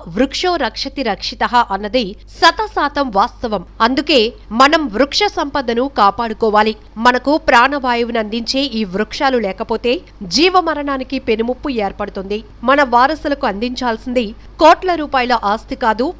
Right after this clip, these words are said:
ప్రకృతి వనరులు విధ్వంసానికి గురైతే భవిష్యత్ తరాల మనుగడ ప్రశ్నార్థకమే అని దీన్ని దృష్టిలో పెట్టుకొని మన వృక్ష సంపదను, పర్యావరణాన్ని పరిరక్షించుకోవాలనే ఉద్దేశంతో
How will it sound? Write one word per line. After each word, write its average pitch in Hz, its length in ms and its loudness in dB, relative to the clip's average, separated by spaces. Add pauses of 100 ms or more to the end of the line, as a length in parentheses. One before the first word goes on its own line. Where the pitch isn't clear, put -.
ప్రకృతి 302 480 -2
వనరులు 226 480 -2
విధ్వంసానికి 277 760 -4
గురైతే 220 520 -2 (180)
భవిష్యత్ 330 540 2
తరాల 262 280 2
మనుగడ 226 400 0
ప్రశ్నార్థకమే 233 840 -4
అని 220 220 -2 (300)
దీన్ని 330 340 0
దృష్టిలో 240 500 0
పెట్టుకొని 233 560 -2 (200)
మన 302 220 4
వృక్ష 262 360 0 (160)
సంపదను, 269 460 -2 (160)
పర్యావరణాన్ని 254 760 -2
పరిరక్షించుకోవాలనే 233 1200 -2 (120)
ఉద్దేశంతో 220 640 0